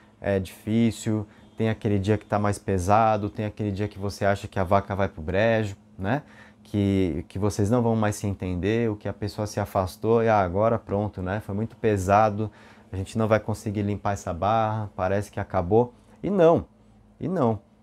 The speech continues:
tá? A gente tá vendo aqui, né? Excelentes perspectivas. Vamos nas cartas de Osho. Cuidado que se deve tomar.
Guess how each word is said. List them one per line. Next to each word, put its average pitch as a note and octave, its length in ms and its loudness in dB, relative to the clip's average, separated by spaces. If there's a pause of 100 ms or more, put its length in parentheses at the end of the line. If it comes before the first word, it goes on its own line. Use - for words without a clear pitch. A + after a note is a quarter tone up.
(100)
tá? C3 280 0
A G2+ 60 -12
gente A2 240 -6
tá A#2+ 140 0
vendo A#2+ 280 0
aqui, A#2+ 300 -2
né? C3 220 0 (840)
Excelentes B2+ 460 2
perspectivas. D3+ 1200 -2
Vamos A#2+ 240 2
nas B2+ 160 2
cartas A2 380 0
de G#2 100 0
Osho. F#2+ 440 2 (3750)
Cuidado F3 440 6
que E3 120 -6
se D#3 140 -6
deve D3 240 2
tomar. G#2+ 460 2